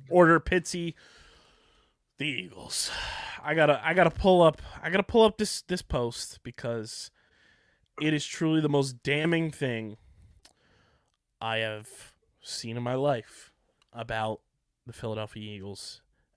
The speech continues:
as a team. Um, so this is breaking news as of, like, fifteen minutes ago. Apparently,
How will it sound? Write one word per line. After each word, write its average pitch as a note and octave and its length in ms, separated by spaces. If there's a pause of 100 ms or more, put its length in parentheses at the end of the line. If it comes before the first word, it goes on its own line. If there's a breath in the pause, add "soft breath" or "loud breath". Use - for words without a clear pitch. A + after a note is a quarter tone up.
as A2 160
a G2+ 120
team. D#3+ 500 (480 soft breath)
Um, A2+ 580 (600)
so A#2+ 380
this D3 280
is C3+ 160
breaking C3 440
news B2 260
as A#2+ 180
of, A2+ 100
like, G#2+ 160
fifteen B2 380
minutes A#2+ 260
ago. A#2+ 260
Apparently, A#2 520